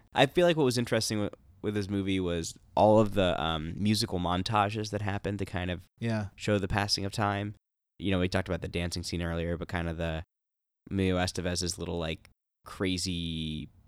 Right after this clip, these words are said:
Speaker 1: almost like he was doing lines of cocaine instead of smoking pot, and he just, like, runs out of a, the foreign language room that's completely, you know, engulfed in smoke.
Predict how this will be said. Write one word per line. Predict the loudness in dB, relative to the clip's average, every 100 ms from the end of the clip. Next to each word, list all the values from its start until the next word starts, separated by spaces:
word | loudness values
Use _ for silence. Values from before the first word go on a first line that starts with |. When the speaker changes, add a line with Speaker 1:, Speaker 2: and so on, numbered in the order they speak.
| _ -10
Speaker 1:
almost | -4 -2 -2
like | -4
he | -2
was | -2 -2
doing | -2 0 2 2
lines | 0 0
of | -4
cocaine | -6 -8 -6 -6 -6 -6
instead | -6 -6 -6
of | -6
smoking | -6 -6 -8
pot, | -6 -4 -4
and | -6
he | -10
just, | -8 -8
like, | -10 -10
runs | -8 -6 -4
out | -2 -2
of | -4
a, | -8 -10 _ _ _ -12
the | -4
foreign | 0 2 2
language | 0 2 2
room | 4 4 4
that's | 2 -2
completely, | -4 -8 -6 -6 -4 -2 -4 -6 _ -12
you | -8
know, | -6
engulfed | -4 0 -2 -2 -4
in | -2
smoke. | -2 -2 -6